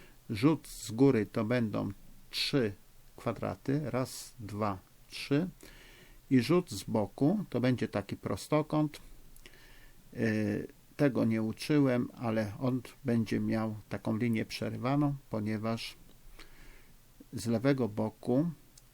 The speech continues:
nie widzimy tego wgłębienia. Ale jeśli czegoś nie widzimy, a wiemy, że jest,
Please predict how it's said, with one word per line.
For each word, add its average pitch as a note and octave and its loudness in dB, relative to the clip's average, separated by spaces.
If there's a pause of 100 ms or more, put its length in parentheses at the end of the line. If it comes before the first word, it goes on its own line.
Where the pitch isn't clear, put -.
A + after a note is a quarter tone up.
(240)
nie B2+ 4
widzimy A2+ 0
tego A2 0
wgłębienia. G#2+ -2 (380)
Ale A#2 -2
jeśli B2 0
czegoś A2+ -2
nie A#2 2
widzimy, A2 0
a A2+ -2
wiemy, A2+ 0
że A2+ -2
jest, D#3 0